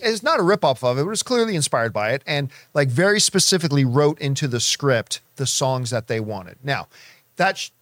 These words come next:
script never got optioned, but if it did, I'm sure a director would come in and say, "Yeah, that's perfect for that." But ultimately, the director decides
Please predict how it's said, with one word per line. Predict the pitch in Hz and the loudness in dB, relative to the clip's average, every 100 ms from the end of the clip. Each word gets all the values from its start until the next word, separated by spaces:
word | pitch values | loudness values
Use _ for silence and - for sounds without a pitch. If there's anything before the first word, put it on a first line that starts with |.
| - | -4
script | - 196 151 | -2 0 2
never | 156 143 | 0 2
got | 131 | 2
optioned, | 180 190 - 135 | 2 2 -2 -2
but | 156 | -2
if | 165 | -2
it | 156 | -2
did, | 143 135 170 | -2 0 0
I'm | 165 | 0
sure | - 170 | 0 0
a | 135 | 2
director | 135 135 147 | 0 0 -2
would | 135 | -4
come | - 123 | -4 -4
in | 135 | -4
and | 143 | -2
say, | 147 143 | 0 2
"Yeah, | 160 277 | 2 2
that's | 131 123 | 2 -2
perfect | - 156 147 | 0 -2 -2
for | - 131 | -4 0
that." | 127 139 | 0 0
But | 156 143 _ _ _ _ _ _ 160 | -2 -2 _ _ _ _ _ _ 2
ultimately, | 226 - 226 214 208 196 | 2 2 0 0 2 -2
the | 165 151 | 0 -2
director | 151 160 165 160 | 0 0 0 -2
decides | 139 135 - 240 262 143 117 107 104 - | 0 0 2 2 2 2 0 -2 -4 -4